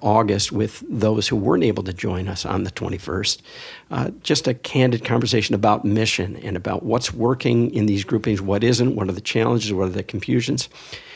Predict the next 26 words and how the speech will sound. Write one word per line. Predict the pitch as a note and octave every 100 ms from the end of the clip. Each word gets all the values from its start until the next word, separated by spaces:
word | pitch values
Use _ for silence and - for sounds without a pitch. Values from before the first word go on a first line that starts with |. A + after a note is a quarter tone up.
| - _
And | A#2+
so | C#3+
the | A#2+
bishop | C#3+ C#3 - -
decided | G#2+ - A2+ A2 G#2+ G#2+
that, | A#2 - - -
that, | G2 - G2+
um, | G2 G2 - - - - - _
we | A#2
would | A2+ G2
pull | - A2+
back | F#2+ A2 B2 -
from | - - C#3+ F#3+ D#3 - _
saying | - A#2 G#2 G2+ G2+ - _ _ _ _ _
insolidum | G#2 G#2+ - G#2+ A2+ G#2+ G#2+ -
is | G2 G2
a |
one-size-fits-all. | F#2 G#2+ A2+ - G#2+ G#2 - A2+ - - - - G2 G2+ - - - - -
He | G#2+
still | G#2+ - D#3+ C#3+
wants | G2+ - -
to | F#2
get | G#2+ A2+ - _ _
parishes | - F#2 B2 - C3 C3+ - -
and | A2
groups | A2+ A#2 - -